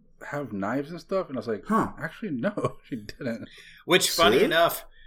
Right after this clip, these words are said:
Speaker 3: her, like, her, like, her in, like, her, her character in canon father, um, is actually named Herman Blade,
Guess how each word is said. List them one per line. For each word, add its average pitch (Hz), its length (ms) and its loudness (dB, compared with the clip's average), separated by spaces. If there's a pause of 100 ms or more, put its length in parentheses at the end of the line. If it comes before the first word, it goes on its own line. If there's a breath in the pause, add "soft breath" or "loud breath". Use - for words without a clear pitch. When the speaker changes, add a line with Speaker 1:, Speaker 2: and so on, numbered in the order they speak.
(160 soft breath)
Speaker 3:
her, 165 480 8
like, 143 260 6
her, 147 320 2
like, 131 200 0
her 143 220 -4
in, 165 440 -6
like, 143 220 -2
her, 135 300 -2
her 147 160 -4
character 156 560 0
in 139 340 -4
canon 135 380 -8
father, 117 680 2 (100)
um, 104 420 -2
is 113 160 -8
actually 120 360 -2
named 110 260 -6 (160)
Herman 165 420 2
Blade, 87 640 -6